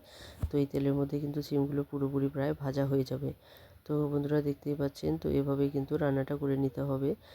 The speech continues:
তো চলুন দেখে নেওয়া যাক বাকি কী কী উপকরণ এখানে দিতে হবে, যা কিনা এই, আহ, সাধারণ সিমকে অসাধারণভাবে তৈরি করবে। তো অবশ্যই বলবো স্কিপ না করে সঙ্গে থেকে পুরো ভিডিওটা দেখবেন। তো বন্ধুরা, দেখুন এখানে কিন্তু নামিয়ে নিয়েছি সিমগুলো।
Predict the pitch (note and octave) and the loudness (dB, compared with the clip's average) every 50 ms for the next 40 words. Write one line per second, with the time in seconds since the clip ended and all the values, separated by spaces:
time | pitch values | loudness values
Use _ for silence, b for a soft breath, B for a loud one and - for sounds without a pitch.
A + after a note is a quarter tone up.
0 | B B B B - - - D3+ D3+ D3+ D3+ - D3+ D3+ D#3 D#3 D#3+ D3+ D3+ D3 | B B B B -8 -2 0 2 2 2 2 0 0 0 2 2 2 2 0 0
1 | D3 D3+ D3 C#3+ C#3+ C#3+ D3 D3+ D3+ - C#3+ C#3 C#3+ C#3 - D3 C#3 - - C#3+ | 0 2 2 2 2 2 0 0 0 -4 -2 -2 -2 -2 -2 -4 -6 -6 -6 -4
2 | D3 D3 C#3+ C#3+ - D3 C#3+ D3 C#3+ C#3 C#3 C#3 C#3 - C#3+ C#3+ C#3 C#3+ D3 C#3 | -2 -2 -2 -2 -2 -4 -2 0 0 2 2 0 0 0 -2 -2 -2 -2 -4 -4
3 | - D3 C#3+ C#3 C3+ C#3+ C#3+ C#3 C#3+ C#3+ D3 D#3 D#3 D#3+ C#3 C3+ C#3 C3+ - C#3 | -2 0 0 2 2 2 0 0 0 0 0 0 0 0 0 0 0 0 -2 0
4 | C#3 C#3+ C#3 C#3+ C#3 C3+ C3+ C#3+ B B B B B B B - C#3 C#3+ C#3+ C#3+ | 0 2 2 2 2 2 2 0 B B B B B B B -2 0 0 0 0
5 | - C#3 C3+ C3+ C3+ C#3 C#3 C3+ - - D3 C#3 C#3 - - C#3+ C#3 C#3 - - | -2 -4 -2 0 2 2 2 0 0 0 0 0 0 0 0 0 0 0 -2 -4
6 | C#3+ D3 C#3+ C#3+ C3+ C#3 C#3 C#3 C#3+ C3+ C3+ C3+ C#3+ C#3+ D3 C#3+ C3+ C#3 C3+ - | -6 -4 -2 0 2 2 0 0 0 0 0 0 0 2 2 0 0 0 -2 -2
7 | C3+ C3 C3+ D#3 E3 B3 B B B B B B B B B _ - - D3 C#3+ | -4 -4 -2 -2 -2 -2 B B B B B B B B B _ -10 -6 -2 0
8 | C#3 C#3 C3+ - - C#3+ C#3+ C#3+ - - D3 C#3 C3+ C3+ C3+ C3+ D3 D3+ D3+ - | 0 0 0 -2 -2 -2 -2 -2 0 0 2 2 2 2 0 0 0 -2 -2 -2
9 | - - C#3+ C#3 D3 C#3+ C3+ C#3+ C#3 C#3+ - - C#3 C3+ C3+ C#3 C3+ - C3+ - | -4 -6 -6 -2 -2 -2 -2 -2 -2 -4 -4 -2 -4 -2 -2 -4 -6 -8 -8 -8
10 | F#3 F#3 - - C#3+ C#3 C3+ C3+ B2+ C3+ B2+ B2+ - C3 C3 C3 B2+ - - C3 | -8 -8 -6 -4 -4 -2 -2 -2 -2 -2 -2 -2 -4 -4 -4 -4 -4 -4 -4 -4
11 | C3 C3+ - C#3 C3+ C#3+ C#3+ C#3+ D3+ D3 D3 D3 D3 - D#3 D3+ D3+ D#3 D3 D3 | -4 -4 -2 -2 0 0 0 2 2 2 2 0 0 0 -2 -2 -2 0 0 0
12 | D3 D3 D3 D3 D3 D3 C#3+ C#3 C#3+ C#3+ C#3+ D3 C#3+ C#3+ C#3+ C#3 - - D3 - | 0 0 0 0 0 2 2 2 4 4 4 4 4 4 4 2 0 -4 -6 -2
13 | C#3+ C#3+ C#3 C#3 D3 C#3+ D3 | 0 0 2 2 2 2 2